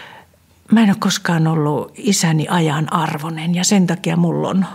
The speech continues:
huono itsetunto". Et muut asiat oli isälle tärkeimpiä ja muut ihmiset. Ja lapsi muuten lukee oman arvonsa neljällä kirjaimella. Ja se on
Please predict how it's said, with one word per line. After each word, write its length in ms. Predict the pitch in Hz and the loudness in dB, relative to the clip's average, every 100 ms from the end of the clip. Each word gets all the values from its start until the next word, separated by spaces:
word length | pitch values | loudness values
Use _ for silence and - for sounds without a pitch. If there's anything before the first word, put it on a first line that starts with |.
| - | -6
huono 300 | 185 147 147 | -4 -2 -2
itsetunto". 800 | 107 - - - - - - - - _ _ _ _ _ _ _ _ - - - - - - - - _ | -4 -6 -6 -8 -12 -16 -16 -20 -20 _ _ _ _ _ _ _ _ -20 -20 -20 -20 -20 -20 -20 -20 _
Et 240 | 180 - - | -8 -2 4
muut 340 | 220 208 - | 6 4 2
asiat 460 | 208 254 247 226 202 | 0 2 2 2 2
oli 180 | 185 180 | 2 2
isälle 340 | 190 175 170 | 2 2 2
tärkeimpiä 680 | 170 170 160 - 160 160 165 | 0 -2 -2 0 -2 0 0
ja 140 | 160 165 | 2 2
muut 380 | 175 160 165 - | 2 2 -4 -8
ihmiset. 920 | 196 175 - 196 208 - - - - - _ _ _ _ _ _ _ _ _ - - - - - | -6 -6 -4 -4 -4 -6 -10 -14 -16 -18 _ _ _ _ _ _ _ _ _ -20 -18 -16 -10 -4
Ja 180 | 202 | -2
lapsi 400 | 240 320 - - | 0 -2 -2 0
muuten 440 | 165 185 208 220 233 | 2 2 2 2 2
lukee 520 | 311 - 165 160 - | 0 0 -2 -2 -2
oman 460 | 233 220 180 160 - | 4 6 4 2 0
arvonsa 680 | 190 170 160 160 180 - - - _ _ _ - _ | 0 0 -2 -4 -4 -2 -2 -4 _ _ _ -20 _
neljällä 640 | 180 196 196 175 147 143 - | 2 4 4 2 0 -4 -6
kirjaimella. 880 | - 208 - - 190 185 - - - - _ _ _ - | -6 -6 -4 -4 -4 -6 -12 -16 -18 -20 _ _ _ -8
Ja 60 | 170 | -4
se 240 | - 180 | -2 -2
on 220 | 185 190 | -2 -2